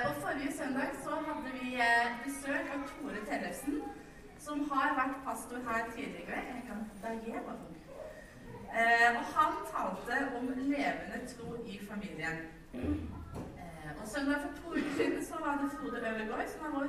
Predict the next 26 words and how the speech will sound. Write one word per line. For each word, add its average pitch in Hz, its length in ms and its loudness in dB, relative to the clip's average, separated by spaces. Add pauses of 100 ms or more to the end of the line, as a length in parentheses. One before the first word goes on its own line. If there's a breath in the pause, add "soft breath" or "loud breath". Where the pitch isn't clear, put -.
hovedpastor, - 680 -2 (1120)
som 302 440 0
talte, 277 420 2
og - 180 0
han 302 260 2
stilte 262 500 -4
det 226 200 2
betimelige 220 540 -4
spørsmålet, 208 560 0 (300)
"Har 220 200 2 (180)
du 196 120 -8 (240)
en 233 80 -8
levende 233 480 -4
tro?" 370 180 -6 (1600)
Eh, 226 260 8
og 302 80 0
i 302 40 0
dag 311 280 6
så 339 220 -6
skal 320 140 -8
vi 330 60 -6
snakke 269 380 -4 (280)
om 254 80 0 (580)
menigheten 240 920 -2 (320)
og 240 100 -2
levende 262 600 2